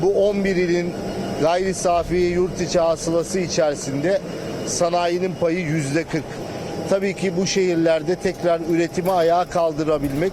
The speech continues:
hem bu şehirlerin eski haline dönebilmesi için, aynı zamanda Türkiye için çok önemli.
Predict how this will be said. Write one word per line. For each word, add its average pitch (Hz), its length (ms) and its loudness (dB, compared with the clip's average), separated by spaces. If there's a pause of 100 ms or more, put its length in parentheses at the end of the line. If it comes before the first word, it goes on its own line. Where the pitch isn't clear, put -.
hem 208 240 0
bu 196 80 0
şehirlerin 175 680 0
eski 170 360 -2
haline 190 460 0
dönebilmesi 143 680 -2
için, 175 240 -2
aynı 185 340 0
zamanda 165 600 0 (360)
Türkiye 185 400 0
için 175 360 0
çok 190 260 -2
önemli. 165 520 0